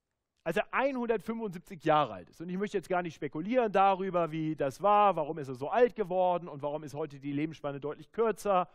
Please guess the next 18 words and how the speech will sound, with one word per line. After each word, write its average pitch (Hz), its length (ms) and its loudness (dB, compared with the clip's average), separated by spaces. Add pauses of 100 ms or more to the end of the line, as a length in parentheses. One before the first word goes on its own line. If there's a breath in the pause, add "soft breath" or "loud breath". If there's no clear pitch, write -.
(240 soft breath)
und 156 140 -10
überhaupt, 165 400 4
wie 175 60 -10
ist 165 120 -10
das 165 120 -6
genau 160 240 -2
gewesen 180 340 -2
und 147 140 -12
ist 185 140 -8
hundertzwanzig 170 600 -6
eigentlich 147 220 -10
wirklich 165 200 -14
das 143 140 -8
definitive 156 560 -8
Ende 208 220 -6
für - 120 -12
uns 196 280 -8
heute 170 500 -2